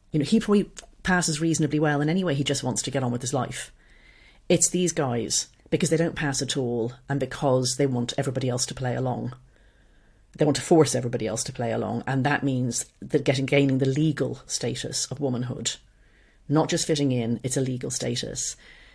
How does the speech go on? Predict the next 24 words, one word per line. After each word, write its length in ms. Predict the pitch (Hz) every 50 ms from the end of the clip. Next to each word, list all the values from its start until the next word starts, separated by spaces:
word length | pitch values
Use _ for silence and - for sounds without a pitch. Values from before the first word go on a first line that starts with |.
| _ _ _ _ _ _ -
And 220 | 170 170 165 170
that 180 | 190 202 - -
is 140 | 196 190
the 80 | - 175
tell 440 | - - - 196 196 180 143 120 120
to 140 | - - 131
me 460 | 131 123 120 123 123 120 - - - - _ _ -
of 180 | 143 139 127
whose 320 | - - - 180 170 156 -
interests 800 | 156 147 131 - 131 120 123 - - - - - - - - - _ _ - _ _ _ _ _ _ _ -
are 140 | - 135 131
being 160 | 127 131 123
considered 420 | 123 - 143 131 - 143 139 127 -
here. 300 | - 131 120 123 127 127 - - - - - - - - - - -
Self 280 | - - 214 208 202 208
I 80 | 214 214
D 180 | 214 202 196
isn't 240 | 175 175 180 165 160
in 100 | 156 156
women's 320 | 160 156 151 139 131 117
interests, 640 | 120 120 123 - - 117 - - - - - - -
and 80 | - 151
I 60 | 143
don't, 360 | 143 170 170 175 - - 165